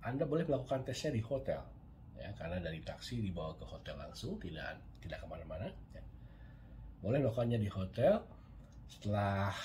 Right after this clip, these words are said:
Anda tes, ya, hasil tesnya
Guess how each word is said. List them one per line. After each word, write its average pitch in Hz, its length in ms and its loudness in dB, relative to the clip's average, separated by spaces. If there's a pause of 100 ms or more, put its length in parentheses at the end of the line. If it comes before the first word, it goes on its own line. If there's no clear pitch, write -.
(240)
Anda 92 560 2
tes, 185 320 4 (1500)
ya, 110 320 -4
hasil 95 240 0
tesnya 120 320 2